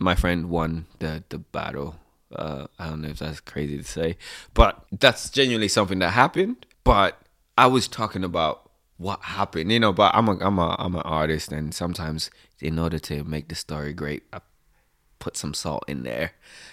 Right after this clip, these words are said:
and some spices and some seasoning. Um, but it's personal because I hated those times, man. Like, I hated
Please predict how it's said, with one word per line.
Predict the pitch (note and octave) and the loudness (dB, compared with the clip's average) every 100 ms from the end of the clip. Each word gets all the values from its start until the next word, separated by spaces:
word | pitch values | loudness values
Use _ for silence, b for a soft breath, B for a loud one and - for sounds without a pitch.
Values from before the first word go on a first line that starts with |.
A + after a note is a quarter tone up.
| - | -6
and | E2+ | -4
some | - D#2+ | -4 -6
spices | - - D2+ - D#2 D#2+ | -8 -8 -8 -6 -6 -6
and | E2+ | -4
some | D#2 E2 | -4 -4
seasoning. | E2 - F2 D2+ C#2+ C#2+ D#2 D#2+ F2 | -4 -2 -2 -4 -6 -6 -8 -4 2
Um, | F2+ F2 F2 | 2 2 2
but | F#2+ F2+ - | 4 4 2
it's | G#2 | -2
personal | - G#2+ A2+ G2+ F2+ | 0 0 2 0 -2
because | E2+ E2+ E2 E2+ - _ B - | -4 -4 -4 -4 -10 _ B 2
I | G#2 A2 | 4 4
hated | - F2+ F2 - - | 0 -8 -8 -8 -8
those | E2 D2+ - | -8 -8 -10
times, | - D#2 - | -10 -8 -8
man. | D#2+ D2+ D2+ D2 D2 | -8 -10 -10 -10 -10
Like, | - D2 - - b b b b - | -10 -12 -16 -20 b b b b 0
I | G2+ G2 | 2 4
hated | F2+ G2 G2+ G#2+ E2+ | 2 0 2 2 -2